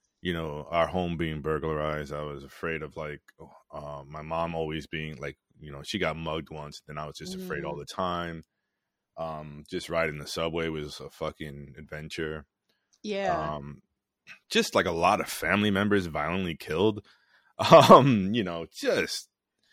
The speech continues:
Speaker 2: Jesus.
Speaker 1: shit that just made, like, you know, just, yeah, I, it was, it was a lot. Um, I don't know. And then there was just a point where it was just like, "Fuck it."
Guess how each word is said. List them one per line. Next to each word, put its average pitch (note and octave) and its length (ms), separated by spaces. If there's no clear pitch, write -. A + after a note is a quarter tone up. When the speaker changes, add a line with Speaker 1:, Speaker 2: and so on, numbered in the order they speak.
Speaker 2:
Jesus. B3+ 800
Speaker 1:
shit - 380
that F2+ 160
just F2 260
made, E2+ 360
like, D2 340
you F#2 140
know, C#2 560
just, - 200
yeah, F2 280
I, G#2+ 280
it C3 40
was, C3+ 200
it C3+ 140
was B2 120
a G#2+ 60
lot. F2 400
Um, E2 720
I E3+ 80
don't D#4 200
know. D#2 280
And B2 80
then D3+ 120
there E3+ 100
was C#3+ 100
just C#3+ 180
a C3 60
point D3 320
where G2+ 160
it F#2+ 40
was G2 140
just G2 220
like, F2 240
"Fuck - 560
it." - 160